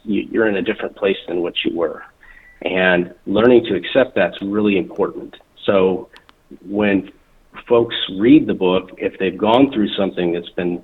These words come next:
challenging and difficult, yes, there's a better day ahead. And it, it comes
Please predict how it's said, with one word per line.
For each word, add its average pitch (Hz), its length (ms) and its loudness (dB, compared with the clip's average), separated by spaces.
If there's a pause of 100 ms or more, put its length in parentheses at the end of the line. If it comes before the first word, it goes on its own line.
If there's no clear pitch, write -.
(100)
challenging 90 600 0
and 85 120 -14
difficult, 98 560 -2 (600)
yes, 117 320 4 (100)
there's 104 260 2
a 98 40 0
better 95 280 0
day 87 240 -2
ahead. - 420 -10 (300)
And 90 460 -2 (140)
it, 101 240 -4 (200)
it 104 240 -6
comes 107 440 2